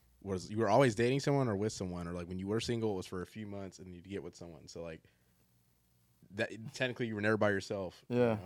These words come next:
Speaker 1: So, and I always tell people, I'm like, I think it's really important to have that period, and, and everyone's different, but I feel like it's very important at some point in your life, especially when you're younger, to have that alone time to where you can really figure out yourself and learn who you are, you know?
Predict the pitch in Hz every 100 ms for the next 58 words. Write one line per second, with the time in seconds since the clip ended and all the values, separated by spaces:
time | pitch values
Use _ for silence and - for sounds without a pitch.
0 | 92 - 90 85 - _ _ _ 107 127
1 | 147 117 117 110 98 95 95 90 101 110
2 | 92 95 92 87 - 92 92 87 90 85
3 | - 101 92 92 - 95 90 90 85 -
4 | _ _ 113 113 123 101 92 98 95 90
5 | - 98 95 92 - 101 90 90 90 92
6 | 87 101 90 90 87 _ _ _ - -
7 | 104 123 110 113 107 98 92 92 92 -
8 | _ _ _ - 135 131 147 127 98 95
9 | 107 120 - 104 104 98 90 - _ 104
10 | 92 95 104 104 113 110 110 110 _ 104
11 | 98 101 98 95 - 98 98 82 - 98
12 | 92 95 92 90 90 90 87 50 50 87
13 | 90 92